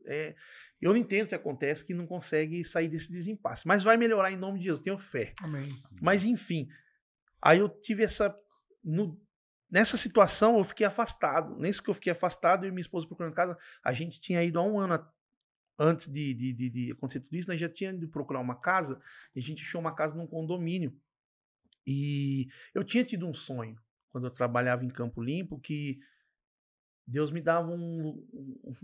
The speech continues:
Speaker 1: um lugar pra morar, e eu falava pra alguém, "Ó, Deus me deu um lugar pra morar." É... a pessoa falava, "Qual, qual a referência?" Eu falava assim, "Primavera."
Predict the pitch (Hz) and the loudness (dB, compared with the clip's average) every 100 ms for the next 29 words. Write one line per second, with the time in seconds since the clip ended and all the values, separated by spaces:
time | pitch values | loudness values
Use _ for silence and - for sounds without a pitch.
0 | - 131 120 135 139 135 135 147 143 131 | -8 -6 -4 -4 0 2 2 2 -2 0
1 | 123 156 202 175 - _ _ _ _ _ | 0 2 2 -2 -10 _ _ _ _ _
2 | _ _ - 151 151 214 202 202 - 156 | _ _ -2 0 4 8 8 6 4 2
3 | 135 151 208 147 123 160 180 165 185 202 | 2 -2 2 2 2 -2 -2 -2 -2 0
4 | 196 196 208 220 185 180 185 - _ - | 0 2 2 2 4 4 2 -4 _ -6
5 | 135 143 156 156 143 131 113 - _ _ | -2 0 0 -2 -2 -2 -4 -8 _ _
6 | _ - 135 147 - 170 180 175 220 226 | _ -2 0 0 -2 -2 -2 0 0 0
7 | 226 247 233 226 208 180 - 165 165 165 | -2 0 0 2 2 2 -2 0 0 0
8 | - 156 170 208 202 139 151 165 127 | -4 -8 -6 -4 -4 -2 0 2 0